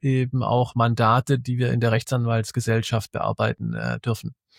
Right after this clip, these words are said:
Ein Beispiel, ich, äh, hab mal die, äh, Rechts- und Compliance-Abteilung, ähm, eines Unternehmens aus Fulda, das, ähm, Unternehmen hieß die Kapp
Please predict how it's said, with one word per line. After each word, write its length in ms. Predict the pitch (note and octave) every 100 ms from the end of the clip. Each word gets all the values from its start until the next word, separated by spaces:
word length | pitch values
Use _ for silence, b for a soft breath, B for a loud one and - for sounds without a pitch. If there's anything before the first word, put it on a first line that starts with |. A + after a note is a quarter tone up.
| b b b
Ein 240 | - C3 C3
Beispiel, 720 | B2+ D#3 - - D#3 D3+ D3
ich, 300 | B2+ C3 -
äh, 160 | B2+ B2
hab 160 | - B2 -
mal 300 | A#2+ A#2 A2+
die, 240 | A#2 A#2
äh, 100 | A#2
Rechts- 500 | A2+ A2 G#2 C3 -
und 60 | A#2+
Compliance-Abteilung, 1200 | A#2 A2+ A#2 C#3+ D3 C3+ - C3+ C3+ C3+ C3+ C3+
ähm, 420 | B2+ B2+ B2 B2
eines 220 | A#2 A#2+
Unternehmens 400 | A#2 A#2 B2 A#2+
aus 160 | - -
Fulda, 540 | - E3 F#3 F3+ F3
das, 260 | D3+ B2 -
ähm, 380 | C3 A#2+ B2 A#2+
Unternehmen 320 | A#2 B2 A#2+
hieß 220 | A#2+ -
die 100 | A#2+
Kapp 260 | - E3+